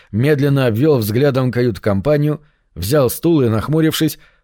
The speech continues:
поставил его в пятно солнечного света, проникавшего внутрь через разбитое окно.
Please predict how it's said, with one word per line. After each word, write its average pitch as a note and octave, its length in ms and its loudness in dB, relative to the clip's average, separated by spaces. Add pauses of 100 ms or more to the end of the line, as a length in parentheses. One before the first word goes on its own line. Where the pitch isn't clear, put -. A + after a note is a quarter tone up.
поставил B2 560 -2
его B2+ 300 0
в G2+ 100 -8
пятно B2+ 340 -2
солнечного A#2 720 -2
света, C3+ 420 -6
проникавшего A2+ 800 -2
внутрь A2 440 -2
через G#2+ 380 -2
разбитое F2+ 600 -4
окно. D#2 320 -12